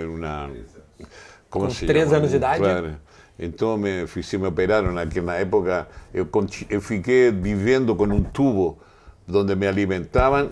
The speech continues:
Speaker 1: e, e respirava. Eu fiquei três anos, quatro anos vivendo assim.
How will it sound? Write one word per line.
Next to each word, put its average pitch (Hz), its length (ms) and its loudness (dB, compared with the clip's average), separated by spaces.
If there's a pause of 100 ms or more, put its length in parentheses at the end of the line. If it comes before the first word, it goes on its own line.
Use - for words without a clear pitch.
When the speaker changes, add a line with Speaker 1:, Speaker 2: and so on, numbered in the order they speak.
(120)
Speaker 1:
e, 98 440 -2
e 95 60 0
respirava. 110 840 0 (320)
Eu 92 100 -4
fiquei 113 460 -2 (880)
três - 320 -4
anos, 110 240 -4
quatro 95 300 -8
anos 92 360 -6
vivendo 87 440 -4
assim. 78 280 -8